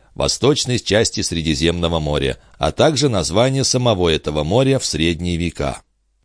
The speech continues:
Сформировал солидную воинскую часть из немцев, словенцев, греков архипелага и жителей Смирны. В Великобритании до начала двадцатого века не существовало всеобщей воинской повинности,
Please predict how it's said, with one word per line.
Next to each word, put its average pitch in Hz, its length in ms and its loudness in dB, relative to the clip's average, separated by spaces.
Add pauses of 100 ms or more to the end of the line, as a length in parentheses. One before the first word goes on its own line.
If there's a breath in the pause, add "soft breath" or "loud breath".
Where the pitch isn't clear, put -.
(160)
Сформировал 87 800 2
солидную 131 600 2
воинскую 135 580 2
часть 139 520 2
из 78 240 -4
немцев, 135 520 2 (180)
словенцев, 110 880 0 (120)
греков 90 520 0
архипелага 107 880 2 (180 soft breath)
и 78 140 -2
жителей 127 440 2
Смирны. 76 760 -2 (560 soft breath)
В 67 60 -10
Великобритании 101 840 2
до 82 140 0
начала 87 400 2
двадцатого 78 680 0
века 139 460 2 (200 soft breath)
не 156 140 2
существовало 151 880 2
всеобщей 90 540 0
воинской 85 560 0
повинности, 135 800 2